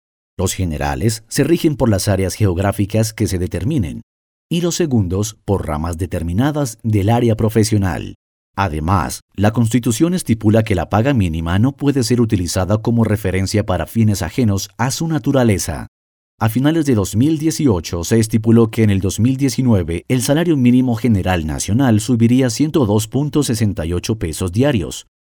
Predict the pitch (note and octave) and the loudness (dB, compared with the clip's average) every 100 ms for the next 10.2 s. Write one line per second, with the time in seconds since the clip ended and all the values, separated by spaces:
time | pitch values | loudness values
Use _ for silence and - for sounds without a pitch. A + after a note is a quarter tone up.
0 | A2+ A2+ F3+ E3+ - G2 E2+ C#2+ - A#2+ | -2 0 2 0 2 0 0 -4 2 2
1 | C#3 G#2+ F2+ G2+ F#2+ G2 F#2+ F2 F2+ F2+ | 2 0 -2 -2 -2 -2 -2 -2 -4 -2
2 | G#2+ G#2+ B2 E2+ F#2 E2 - A2 B2 A2+ | 0 0 -2 -2 -4 -6 -4 0 0 0
3 | B2+ A#2 C#3 D3+ D#3+ - F#2 F#2 F2 E2+ | 0 0 0 -2 -2 -4 -2 -2 -2 -4
4 | E2 E2+ F2+ F2 A#2 B2+ A#2 A2+ A2 - | -4 -4 -4 -2 0 2 2 2 -2 -8
5 | - C#3+ D3+ C3+ B2 F2+ C2+ - _ _ | 0 2 2 2 2 0 -4 -10 _ _
6 | _ _ _ _ G#2+ G#2 E3 F#3+ F3+ C3 | _ _ _ _ -2 -2 0 2 2 2
7 | - A2 E2+ D#2 D2 E2 B2+ C3+ A#2 A2 | 2 0 0 -6 -4 0 0 0 2 2
8 | A2 G#2 F#2+ F2+ G#2+ - A#2 D3+ E3 D#3 | 2 -2 -2 0 0 0 -4 -4 -4 -2
9 | D3 C3 A#2 F#2+ D#2 D#2 - D3+ C#3+ - | 0 0 2 0 -2 -6 -4 -4 -4 -6
10 | - | -12